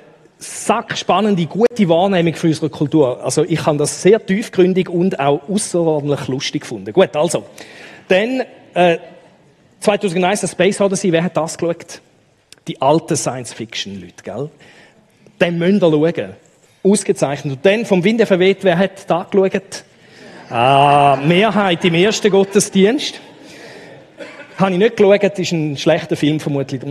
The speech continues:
Also, gut, jetzt, die drei, da haben wir drei Filme, oder? Haben wir da drei Filme? Ist das eine Trilogie? Warum ist das keine Trilogie? Kein Zusammenhang.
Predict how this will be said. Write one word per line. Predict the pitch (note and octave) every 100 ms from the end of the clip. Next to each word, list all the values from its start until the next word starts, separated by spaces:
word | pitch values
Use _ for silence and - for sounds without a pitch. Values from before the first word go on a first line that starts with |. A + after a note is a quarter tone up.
| -
Also, | D3 E3 D3 - - -
gut, | G3+ - - - - - - G3
jetzt, | A#3 - - - - - - - - - - - - - - -
die | G3+ C4+ B3
drei, | A3 D#4 A#3+ C3 A2+ - - - - - - - - - - _
da | A#3+
haben | A3
wir | F3+
drei | E3+ F3
Filme, | B3 C4+ D#3+ B2+
oder? | E3 B3+ D#4+ - - _ - - _ _ _ -
Haben | A3
wir | G#3+
da | G#3+
drei | G#3
Filme? | G3+ A3 C#4 D#4+ - _ _ _ _ _ _ -
Ist | F3+ F#3+
das | E3+
eine | F3+
Trilogie? | F3 E3 D#3 C#4 A2+ - - _ _ _ _ _ _ _ _ _ _ _ _ _ _ -
Warum | E3+ A3
ist | G3+ -
das | D#3+
keine | - -
Trilogie? | D3 C3 C#3 F3 C#4 _ _ _ _ _ _ _ _ _ _ _ _ _ _ _ _ _ _ _ _ _ _ _
Kein | - F3 D#3
Zusammenhang. | D#3 G#3+ A#3 C3+ G#2 F#2